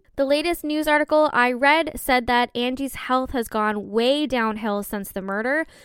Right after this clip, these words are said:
She's now in a wheelchair, and her dying wish is that she can be buried next to Becky. When talking about her son, she said in a media interview, "I want to know why it happened. I just want to see that he feels guilty.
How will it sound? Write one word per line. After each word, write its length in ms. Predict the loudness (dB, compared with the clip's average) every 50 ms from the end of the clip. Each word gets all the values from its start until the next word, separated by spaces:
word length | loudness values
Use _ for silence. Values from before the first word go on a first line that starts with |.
| -20 _ _
She's 200 | _ -8 -6 -2
now 140 | 0 2 2
in 60 | 2 2
a 60 | 2
wheelchair, 680 | 2 2 0 0 0 -2 -2 -2 0 2 2 2 0 0
and 300 | -2 -2 -2 -2 -4 -6
her 180 | -4 -4 -4 -2
dying 420 | -2 -2 -2 -2 -2 -2 -4 -2
wish 340 | 0 0 0 0 -2 -4 -6
is 140 | -6 -6 -4
that 160 | -4 -6 -6
she 220 | -8 -8 -8 -6
can 100 | -6 -4
be 140 | -4 -4 -6
buried 400 | -4 -4 -2 -2 -2 -2 -4 -6
next 260 | -8 -10 -10 -12 -12
to 100 | -12 -8
Becky. 520 | -4 -4 -4 -4 -6 -8 -8 -8 -8 -10 -10 -14 _ _ _ _ _ _ _ _ _ _ _ _ _ _ _ _
When 120 | -6 -4 -2
talking 380 | 0 0 0 0 0 -2 -2
about 200 | 0 0 0 0
her 120 | 0 -2 -4
son, 460 | -4 -4 -2 0 0 0 -2 -6 -10 -16 -18
she 200 | _ -10 -8 -8
said 240 | -4 -2 -2 0 0
in 120 | 0 -2 -2
a 40 |
media 340 | -4 -4 -4 -4 -4 -4 -4
interview, 600 | -4 -4 -4 -6 -6 -6 -4 -4 -2 -2 -2 -2 -4 _ _ _
"I 100 | 0 2
want 220 | 2 2 2 0 0
to 100 | 0 0
know 140 | 0 2
why 280 | 2 2 2 2 2 2
it 100 | 0 -4
happened. 640 | -4 -4 -4 -4 -4 -4 -6 -6 -6 -8 -10 -12 -8 -6
I 120 | -4 -4
just 200 | -4 -4 -4 -4
want 140 | -4 -4 -4
to 60 | -6
see 320 | -8 -8 -8 -4 -2 -2
that 140 | -2 -2 -4
he 120 | -6 -8 -6
feels 300 | -4 -4 -4 -4 -4 -4
guilty. 560 | -4 -4 -4 -4 -4 -6 -6 -6 -6 -6